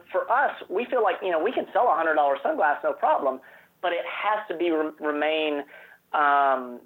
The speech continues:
consistent with our, our value story. It needs to be, you know, less than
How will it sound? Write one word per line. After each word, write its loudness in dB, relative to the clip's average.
consistent -4
with -2
our, 2
our -2
value 0
story. -4
It 0
needs -2
to -12
be, -4
you -4
know, 0
less 0
than 0